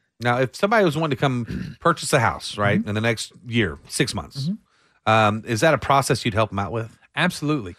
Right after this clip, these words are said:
Speaker 1: So, so you'd actually be someone who, who is their, um, I guess, accountability
Speaker 2: Mm-hmm.
Speaker 1: person?
Speaker 2: Mm-hmm.
Speaker 1: Like, okay, uh, in a month in, like, how we at? Where we
Speaker 2: Yeah.
Speaker 1: at?
Speaker 2: Yeah,
Speaker 1: What have you
Speaker 2: absolutely.
Speaker 1: done?
Speaker 2: Absolutely. If you come,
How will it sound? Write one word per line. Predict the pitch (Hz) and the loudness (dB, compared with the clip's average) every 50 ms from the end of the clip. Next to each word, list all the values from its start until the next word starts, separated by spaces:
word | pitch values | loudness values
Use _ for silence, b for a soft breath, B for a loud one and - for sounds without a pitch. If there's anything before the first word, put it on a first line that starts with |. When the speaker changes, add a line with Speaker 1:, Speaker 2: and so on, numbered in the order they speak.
| _ - | _ -10
Speaker 1:
So, | - - 147 139 135 120 - B B | 0 2 4 4 4 2 -2 B B
so | B - | B 0
you'd | 151 139 151 185 160 | 0 2 4 4 6
actually | 147 139 - - 131 | 4 4 2 -2 -2
be | 113 123 120 117 117 113 110 110 104 b b b b b b | 0 0 0 2 0 0 0 -2 -4 b b b b b b
someone | - - 143 135 123 | 0 0 2 4 4
who, | 120 127 120 117 113 110 104 - - | 4 4 4 4 2 0 -4 -8 -8
who | 95 120 120 117 113 113 110 110 110 101 104 | -2 0 2 2 2 2 0 0 -2 0 0
is | 110 107 98 101 | 0 -2 0 2
their, | 110 107 107 104 104 104 101 98 92 95 - _ - | 2 4 4 4 4 4 2 2 0 -4 -10 _ -4
um, | 104 101 101 98 98 98 98 98 98 | -2 0 0 0 0 -2 -2 -4 -4
I | 95 101 | -4 -4
guess, | 104 113 110 95 - - - - - - _ _ _ _ - | -2 -2 -2 -2 -2 -4 -4 -6 -8 -12 _ _ _ _ -16
accountability | 104 - 147 143 131 123 135 147 151 156 151 | -8 -2 0 2 2 4 4 2 4 2 2
Speaker 2:
Mm-hmm. | 139 151 | 2 2
Speaker 1:
person? | 160 190 202 190 208 220 208 | 2 2 2 -2 -4 -6 -6
Speaker 2:
Mm-hmm. | - 156 170 202 214 214 B B B B B - | -6 -4 -4 -4 -4 -6 B B B B B 0
Speaker 1:
Like, | 123 123 117 | 0 0 2
okay, | 143 135 - - 147 139 139 139 139 131 | 2 0 2 4 4 4 4 6 6 6
uh, | 131 123 117 113 98 - | 6 4 2 0 -2 -4
in | 117 | -2
a | 117 117 | -2 0
month | 127 135 123 | 0 0 2
in, | 151 151 147 | 0 0 2
like, | 131 117 107 | 2 0 0
how | - 135 135 143 | 2 2 2 4
we | 143 147 | 6 6
at? | 165 170 165 - | 4 4 2 -2
Where | 127 131 135 | -2 0 0
we | 156 147 | 2 2
Speaker 2:
Yeah. | 151 160 165 | 2 2 2
Speaker 1:
at? | - _ - _ _ | 0 _ -20 _ _
Speaker 2:
Yeah, | - 185 190 151 - - | -4 -4 -4 -4 -6 -4
Speaker 1:
What | 135 139 | 0 0
have | 139 143 | 2 4
you | 139 | 4
Speaker 2:
absolutely. | 143 151 156 170 | 2 4 2 0
Speaker 1:
done? | 160 B B B B B B B | -4 B B B B B B B
Speaker 2:
Absolutely. | 160 185 202 175 - 202 196 165 139 139 | 0 0 0 0 0 0 0 0 0 -2
If | 147 - - | -6 -8 -8
you | 151 165 196 220 226 | -6 -4 -2 -2 -2
come, | - - 214 202 180 170 | -2 -4 -6 -6 -6 -8